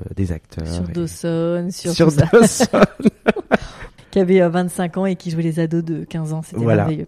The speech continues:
Speaker 1: exactement.
Speaker 2: Euh, et comment, euh, tu deals avec ça, toi, personnellement ? Euh, tu, tu racontes effectivement que dans ta religion, c'est condamnable, c'est interdit. Euh, mais pourtant,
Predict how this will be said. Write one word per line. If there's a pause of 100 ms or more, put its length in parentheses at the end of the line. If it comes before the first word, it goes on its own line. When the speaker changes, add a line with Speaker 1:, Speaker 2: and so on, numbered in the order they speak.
Speaker 1:
exactement.
Speaker 2:
Euh,
et
comment,
euh,
tu
deals
avec
ça,
toi,
personnellement ?
Euh, (420)
tu,
tu
racontes
effectivement
que
dans
ta
religion,
c'est
condamnable, (340)
c'est
interdit. (580)
Euh,
mais
pourtant,